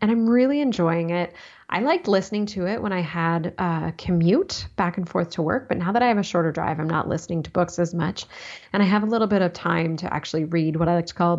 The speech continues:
book books, and I'm really enjoying it. I think it's really cool to,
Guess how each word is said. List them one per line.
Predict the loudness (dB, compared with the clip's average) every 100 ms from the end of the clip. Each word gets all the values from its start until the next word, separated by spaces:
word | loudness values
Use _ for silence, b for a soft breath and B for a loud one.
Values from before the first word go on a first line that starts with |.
| -2
book | -2 -2 0
books, | 0 0 -2 -16 -18 -20 B B B B -4
and | -2 0 -2 -6 -6
I'm | -2 0
really | 2 2 2 2
enjoying | 0 2 4 4
it. | 2 -2 -10 -8
I | -2 0 0 0 -4 _ _ _ 0
think | 2 2
it's | 2
really | 2 2 0
cool | 0 0
to, | 0